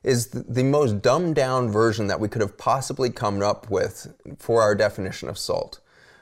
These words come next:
But unfortunately, in our experience, that remains the, the pre-, predominant mindset of the word salt.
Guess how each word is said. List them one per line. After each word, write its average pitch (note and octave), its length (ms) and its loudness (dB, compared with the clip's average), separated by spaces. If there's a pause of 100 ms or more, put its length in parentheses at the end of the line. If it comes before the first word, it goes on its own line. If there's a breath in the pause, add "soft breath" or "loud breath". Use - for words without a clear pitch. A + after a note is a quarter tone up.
(180 soft breath)
But A2+ 100 2
unfortunately, C3 520 0
in C3 80 2
our B2+ 120 2
experience, A#2 640 -2
that A2+ 220 2
remains A2 460 0
the, G#2 160 -2
the G#2+ 180 -2
pre-, G#2+ 320 2 (120)
predominant A2+ 760 0 (340)
mindset A2+ 680 0
of G2+ 560 -4
the G2+ 160 -6
word G#2+ 300 0
salt. - 420 -4